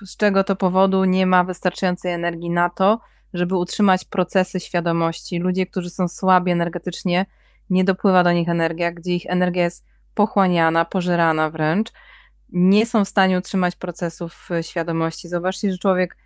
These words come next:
chory, leżący, on porozmawia, ale już nie jest w stanie utrzymać konwersacji przez dłuższy czas. Y, zazwyczaj trwa to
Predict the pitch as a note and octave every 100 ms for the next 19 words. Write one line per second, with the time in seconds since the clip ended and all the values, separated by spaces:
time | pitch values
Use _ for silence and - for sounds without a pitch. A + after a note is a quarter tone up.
0 | _ _ _ _ - - F#3+ F3+ E3 D3+
1 | - - - F3+ F#3 F3 F3 E3 - D#3
2 | - _ _ - - F#3+ F#3+ - _ _
3 | G#3+ G3+ G3 G3 G3 G3+ G3+ - F#3+ F#3+
4 | F#3+ G3+ G#3 G#3 - - - - G3+ G3+
5 | G3 F#3+ G3 _ _ _ _ _ _ _
6 | - - G3 - G#3+ G3 F#3 - F#3+ F#3
7 | - F#3+ F3+ F#3+ - E3+ E3+ E3+ - D#3+
8 | D#3+ C#3 C3+ - _ _ _ _ _ _
9 | - F3 F3 G3 F#3+ G#3 G#3 F#3+ - -
10 | - G3 - F3 E3